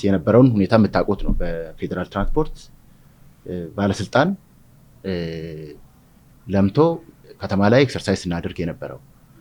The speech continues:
አጠቃላይ ሲስተሙ፣ እ፣ የመጀመሪያውን ጥፋት ብቻ መመዝገብ ይቻል ነበር። የመጀመሪያውን ጥፋት፣ ሁለተኛውን፣ ሶስተኛውን በተደጋጋሚ የሚያጠፉትን ጥፋቶች መመዝገብ አይቻልም። እ፣ ሁለተኛ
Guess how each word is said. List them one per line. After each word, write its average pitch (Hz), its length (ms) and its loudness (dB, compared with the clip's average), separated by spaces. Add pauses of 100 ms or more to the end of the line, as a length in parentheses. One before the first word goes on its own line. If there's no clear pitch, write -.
(160)
አጠቃላይ 117 360 4
ሲስተሙ፣ 151 320 4 (880)
እ፣ 101 80 -2 (2000)
የመጀመሪያውን 135 640 10
ጥፋት 147 240 2
ብቻ 160 180 0 (540)
መመዝገብ 101 360 8
ይቻል 104 260 2
ነበር። - 240 -10 (220)
የመጀመሪያውን 110 500 8
ጥፋት፣ 73 260 -12
ሁለተኛውን፣ 117 520 4
ሶስተኛውን 110 460 2
በተደጋጋሚ 104 420 2
የሚያጠፉትን 120 540 2 (880)
ጥፋቶች 120 400 6
መመዝገብ 110 460 6
አይቻልም። 135 480 -8 (840)
እ፣ 113 160 8
ሁለተኛ 123 480 6